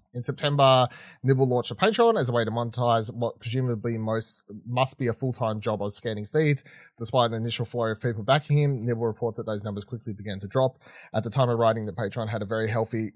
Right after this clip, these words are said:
nine hundred eighty-five backers, but with only two backing tiers, U S one dollar, U S three dollars, assuming that works out to be around one thousand, one thousand five hundred Australian a month after taxes. It's not really a living wage.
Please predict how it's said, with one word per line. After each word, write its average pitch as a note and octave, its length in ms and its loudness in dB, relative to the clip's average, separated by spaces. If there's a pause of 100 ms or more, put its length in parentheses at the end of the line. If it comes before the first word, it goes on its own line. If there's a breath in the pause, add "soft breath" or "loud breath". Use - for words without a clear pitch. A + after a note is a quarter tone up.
nine B2 220 2
hundred B2 240 2
eighty-five A2 380 -2
backers, D3 380 4
but A#2+ 140 0
with A#2 100 2
only B2+ 180 2
two A#2+ 240 -2
backing G#2+ 320 -4
tiers, A#2 360 -4
U G#2+ 100 -6
S G#2 100 -8
one G#2+ 140 -6
dollar, G#2 240 -4
U G2+ 100 -6
S G2+ 80 -8
three C#3+ 180 0
dollars, B2+ 280 4 (320 loud breath)
assuming B2+ 380 2
that A2 100 0
works A2+ 200 -4
out A2+ 160 0
to A#2 120 -6
be A2 320 -4
around G#2+ 560 -4
one A2 240 -6
thousand, G#2+ 640 -4 (160)
one G#2 160 -6
thousand G#2 240 -2
five G#2+ 220 -2
hundred G#2+ 180 -2
Australian G2+ 400 -4
a F#2+ 60 -8
month F#2+ 260 -8
after G2+ 220 -8
taxes. G#2 540 -8
It's - 100 -14
not G2 120 -6
really G2+ 280 -4
a - 100 -8
living F#2+ 420 -8
wage. - 360 -12